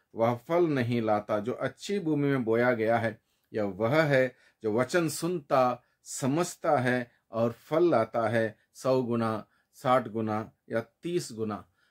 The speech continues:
ये बात संबोधित है मुख्य रूप से इजरायली जनता के जीवन, जीवन को लेकर। आज के दिन में हम सबों के जीवन को लेकर ये बात प्रभु हम सबों के सम्मुख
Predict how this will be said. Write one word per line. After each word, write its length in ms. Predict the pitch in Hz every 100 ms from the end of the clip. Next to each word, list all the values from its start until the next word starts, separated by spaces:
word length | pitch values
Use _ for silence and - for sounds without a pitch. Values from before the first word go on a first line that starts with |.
| _
ये 120 | 175 185
बात 360 | 160 175 190
संबोधित 760 | - 170 156 143 175 185 196 -
है 120 | 165
मुख्य 380 | 156 147 - 143
रूप 160 | 135 147
से 160 | -
इजरायली 600 | 151 143 123 123 127 151
जनता 500 | 123 123 123 117 127
के 220 | 127 135 107
जीवन, 560 | 92 104 151 165 160 123
जीवन 420 | 107 147 151 139
को 120 | 120
लेकर। 400 | 107 104 101 95 - _ _ -
आज 280 | 135 180 -
के 120 | 208
दिन 160 | 202
में 120 | 208 202
हम 240 | 151 202
सबों 320 | - 190 196
के 140 | 190 175
जीवन 340 | 160 156 151
को 120 | 147
लेकर 280 | 143 151 143
ये 60 | 139
बात 360 | 120 131 131
प्रभु 280 | 123 131 127
हम 140 | 120
सबों 280 | 127 123 131
के 100 | 131
सम्मुख 380 | 127 131 127 -